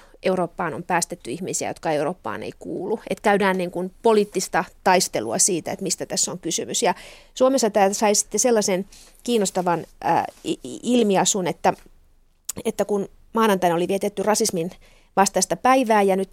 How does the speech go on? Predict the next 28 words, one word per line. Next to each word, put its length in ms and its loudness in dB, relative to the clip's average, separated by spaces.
on 160 -4
rasismin 380 0
vastainen 400 -4
viikko 340 0
ja 140 4
kokoomuspuolue 800 2
oli 140 -4
sitten 280 -4
päättänyt 480 -2
aloittaa 440 4
oman 260 4
kampanjansa 580 2
tiistaina 580 2
ja 200 4
laittaa 280 4
eturivin 580 2
poliitikot 560 0
pariin 460 0
someviestiin, 1080 0
kuvaan 520 4
ja, 280 2
ja, 220 0
ja 160 -2
kansallisen, 540 0
kansallinen 440 2
kokoomus 440 0
twiittasi, 520 -4
että 240 -2